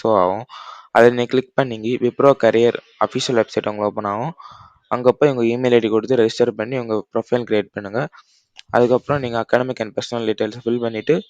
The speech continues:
resume and documents அப்லோட் பண்ணிட்டு பண்ணுங்க. So, உங்களுக்கு ஆன்லைன் டெஸ்ட் கன்ஃபர்மேஷன் மெயில் வரும். அது, அது வர வரைக்கும் நீங்க வெயிட் பண்ணுங்க. இம்பார்ட்டன்ட் டேட்ஸ். ரெஜிஸ்ட்ரேஷன் வந்து ஏப்ரல் ட்வென்டி ட்வென்டி ஃபைவ் ஸ்டார்டட், ஸ்டார்ட் ஆகும்.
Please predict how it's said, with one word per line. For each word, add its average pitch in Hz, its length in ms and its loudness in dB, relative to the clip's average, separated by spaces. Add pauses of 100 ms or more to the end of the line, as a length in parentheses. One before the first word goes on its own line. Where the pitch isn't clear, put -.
(400)
resume 131 400 -2
and 110 200 -2
documents 113 480 -4
அப்லோட் 117 360 -2
பண்ணிட்டு 110 340 -4 (560)
பண்ணுங்க. 110 300 0 (640)
So, 123 140 2
உங்களுக்கு 123 280 0 (100)
ஆன்லைன் 131 340 0
டெஸ்ட் - 300 0 (140)
கன்ஃபர்மேஷன் 120 580 -4
மெயில் 104 200 -2
வரும். 117 200 -4
அது, 107 120 -4 (140)
அது 113 160 -2
வர 113 160 2 (100)
வரைக்கும் 113 300 -4
நீங்க 117 160 -6
வெயிட் 107 160 0
பண்ணுங்க. 95 280 -12 (1700)
இம்பார்ட்டன்ட் 123 500 4
டேட்ஸ். 101 240 -2 (120)
ரெஜிஸ்ட்ரேஷன் 123 580 0
வந்து 120 200 -6
ஏப்ரல் 120 340 0
ட்வென்டி 110 220 -4
ட்வென்டி 113 240 -4
ஃபைவ் 113 200 2
ஸ்டார்டட், 104 460 2 (600)
ஸ்டார்ட் - 380 0
ஆகும். 104 240 -4